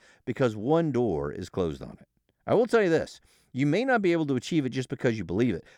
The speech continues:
but I don't see too many people out there achieving things they don't believe. Do you? See, many of us have had people tell us we can't do the things we really want to do. We've been told to stop dreaming, be realistic. You're never gonna achieve those desires.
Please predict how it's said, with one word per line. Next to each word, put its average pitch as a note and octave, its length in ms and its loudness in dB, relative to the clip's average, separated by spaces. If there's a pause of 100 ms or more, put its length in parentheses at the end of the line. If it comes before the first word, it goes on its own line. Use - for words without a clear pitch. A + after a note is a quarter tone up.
(180)
but C3+ 160 -4
I C#4 80 -4
don't C#4 180 -2
see - 140 -8
too F3 140 -4
many D3+ 240 0
people C#3+ 280 -4
out B2 200 2
there A2+ 120 2
achieving A2+ 440 -2
things A2 240 -4
they F#2+ 180 -4
don't G2 400 -2
believe. - 480 -12 (600)
Do E2 60 -4
you? F#2+ 200 2 (960)
See, - 180 2
many G#3 260 4
of B2 100 0
us G#2+ 120 -2
have G#2+ 100 -4
had A2+ 200 2
people G#2+ 180 -4
tell B2 240 2
us - 140 -4
we G#2 80 -8
can't D3 320 -4
do A#2+ 100 -2
the A#2 140 -4
things A2+ 260 -4
we G2+ 120 -4
really G2+ 260 -2
want G#2+ 180 -2
to E2+ 60 -2
do. D#3 240 -4 (520)
We've D3+ 120 2
been F#3+ 100 2
told D#3 220 -2
to A2+ 40 -6
stop D#3+ 460 -2
dreaming, D2+ 380 -8 (400)
be C4 160 0
realistic. E2+ 800 -2 (580)
You're A#3 120 -2
never F3+ 220 2
gonna G2 120 0
achieve D#2+ 320 -4
those D2 240 -8
desires. F#2+ 800 -6